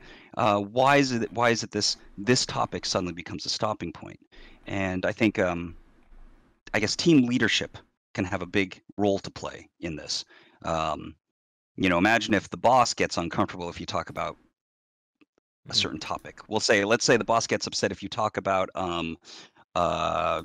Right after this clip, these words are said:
Speaker 1: shifting the game from a camera on rails to a free
Speaker 2: <laughs>
Speaker 1: camera or something.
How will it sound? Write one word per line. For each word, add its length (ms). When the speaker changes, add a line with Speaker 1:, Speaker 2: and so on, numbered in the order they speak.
Speaker 1:
shifting 520
the 100
game 380
from 260
a 260
camera 380
on 160
rails 500
to 180
a 60
free 260
Speaker 2:
<laughs> 100
Speaker 1:
camera 300
or 60
something. 460